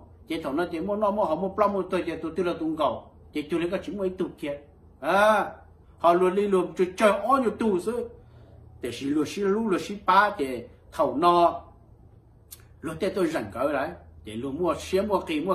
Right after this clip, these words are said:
cái gì, cái hũ, để luôn tết phong tết vừa rảnh luôn, nó vòng thì rong luôn luôn thì chơi trống đã. Nó nữa. Thì còn này họ chỉnh chơi, cho bé cho, à, nụ mua, này xin lú mà, xin lú xin ba, để vào chữ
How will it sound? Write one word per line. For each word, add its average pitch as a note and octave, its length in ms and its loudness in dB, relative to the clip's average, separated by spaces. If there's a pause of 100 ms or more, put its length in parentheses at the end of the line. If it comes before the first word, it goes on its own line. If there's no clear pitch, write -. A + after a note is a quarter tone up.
cái D3+ 140 -6
gì, G#3 200 -12
cái D3+ 100 -6
hũ, C#3+ 260 -8
để B2+ 100 -10
luôn B2 200 -10
tết D#3+ 180 -6
phong E3 180 -4
tết D#3+ 160 -4
vừa D3 100 -4
rảnh A#2+ 240 -10
luôn, A#2+ 120 -10
nó A2 100 -10
vòng C#3 360 -4
thì G#2+ 60 -16 (300)
rong C#3 160 -4
luôn C3+ 120 -2
luôn C3+ 140 -4
thì G#2+ 140 -8
chơi F#3 160 -6 (120)
trống C5+ 600 -8
đã. - 280 -2 (160)
Nó A2+ 100 -16
nữa. F#3 680 4 (420)
Thì C3 140 -6
còn C3 120 -4
này C#3 260 -4
họ C3 200 -2
chỉnh G2 220 -12
chơi, E3+ 380 2
cho C3+ 140 -4
bé D#3 100 -6
cho, C#3 460 -2 (300)
à, B2+ 180 -4
nụ C3 140 -4
mua, D3 400 0
này C#3+ 140 -4
xin D#3 220 -8
lú E3+ 220 0
mà, D3 440 0
xin D3+ 120 -10
lú D#3 140 -10
xin D#3+ 220 -16
ba, F3 380 6 (260)
để B2 100 -10
vào D#3+ 260 2
chữ C#3+ 60 -4